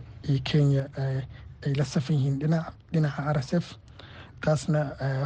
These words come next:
runtii waxay ku soo aaday xilli dambe inuu, eh, ku qanciyo in, eh, eh, la jiraan ciidanka. Eh, taasna weli lama hayo,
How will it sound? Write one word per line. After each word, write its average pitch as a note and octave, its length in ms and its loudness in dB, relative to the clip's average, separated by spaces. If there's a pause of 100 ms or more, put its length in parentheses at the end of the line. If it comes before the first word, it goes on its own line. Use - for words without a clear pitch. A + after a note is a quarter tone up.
runtii C#3+ 540 0
waxay C#3 300 -2
ku - 120 -10
soo - 140 -2
aaday C#3 260 0
xilli D3+ 220 0
dambe C#3+ 340 2 (760)
inuu, D3 420 2
eh, C#3 180 0
ku G3+ 100 0
qanciyo D3 600 2
in, D3+ 220 0
eh, C#3+ 280 -2 (500)
eh, C#3 320 2
la D#3 120 2
jiraan C#3+ 320 2
ciidanka. D3+ 520 2 (760)
Eh, C3+ 500 0 (180)
taasna D#3 340 4
weli D#3+ 320 2
lama D3+ 260 2
hayo, D3+ 400 2